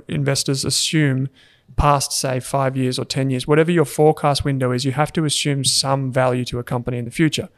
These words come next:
And the way we principally, as an industry, get to that is we say, at, say, year ten, the company's gonna grow at three percent. Its cash flows at three percent.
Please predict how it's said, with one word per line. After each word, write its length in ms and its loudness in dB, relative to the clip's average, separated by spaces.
And 100 0
the 60 4
way 180 6
we 140 4
principally, 420 2
as 140 0
an 100 2
industry, 640 2
get 180 2
to 140 0
that 340 2
is 160 0
we 80 2
say, 420 4
at, 200 -2
say, 200 0
year 240 2
ten, 500 2
the 60 -4
company's 300 2
gonna 140 2
grow 160 2
at 100 -4
three 180 -4
percent. 340 -2
Its 280 -6
cash 220 -2
flows 180 -2
at 80 -10
three 200 -6
percent. 320 -6